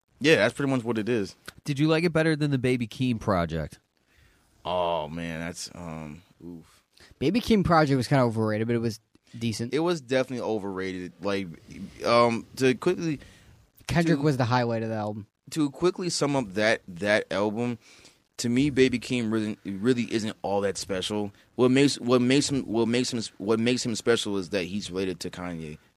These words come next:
Speaker 1: Not, not, no, sorry.
Speaker 2: Kendrick.
Speaker 1: To Kendrick.
Speaker 3: I was gonna say, what? <laughs>
Speaker 1: Yeah.
Speaker 2: Yeah, isn't
Speaker 3: Both?
Speaker 2: he Kendrick's cousin?
Speaker 1: Nephew.
Speaker 2: Oh, it's his nephew.
Speaker 3: Mm.
Speaker 1: So, you know, and they hang out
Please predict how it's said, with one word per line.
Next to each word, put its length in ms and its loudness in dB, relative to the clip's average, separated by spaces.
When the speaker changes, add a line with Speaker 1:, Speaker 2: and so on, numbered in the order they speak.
Speaker 1:
Not, 140 -18
not, 200 -20
no, 180 -20
sorry. 180 -18
Speaker 2:
Kendrick. 500 2
Speaker 1:
To 220 -4
Kendrick. 360 0
Speaker 3:
I 60 2
was 120 -2
gonna 60 0
say, 40 2
what? 280 -2
<laughs> 220 0
Speaker 1:
Yeah. 160 -4
Speaker 2:
Yeah, 120 2
isn't 180 2
Speaker 3:
Both? 180 2
Speaker 2:
he 40 4
Kendrick's 320 -4
cousin? 340 0
Speaker 1:
Nephew. 460 -6
Speaker 2:
Oh, 160 2
it's 120 -6
his 120 -12
nephew. 360 -2
Speaker 3:
Mm. 300 -6
Speaker 1:
So, 420 2
you 100 0
know, 200 0
and 160 -2
they 80 -2
hang 240 -2
out 260 -4